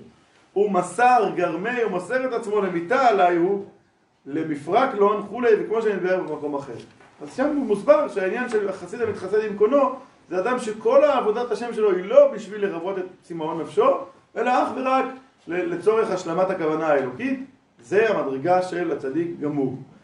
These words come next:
זאת אומרת, נקראים בני עלייה על שם שני עניינים. אחד, זה הפעולה שלהם בהפיכת הרע לטוב והעלאתו לקדושה.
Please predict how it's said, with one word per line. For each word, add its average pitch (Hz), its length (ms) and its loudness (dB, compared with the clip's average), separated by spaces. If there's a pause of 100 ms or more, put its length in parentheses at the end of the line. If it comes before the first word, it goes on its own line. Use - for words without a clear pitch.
(240)
זאת - 80 -20
אומרת, 156 200 -2 (140)
נקראים 147 440 -2
בני 202 160 2
עלייה 254 440 2 (260)
על - 140 -4
שם 233 260 -4
שני 254 320 -2
עניינים. 208 540 0
אחד, 214 380 6 (380)
זה 160 220 0
הפעולה 175 520 4
שלהם 139 420 -2
בהפיכת 147 560 0 (120)
הרע 135 840 2
לטוב 170 480 2
והעלאתו 143 540 2
לקדושה. 131 440 -10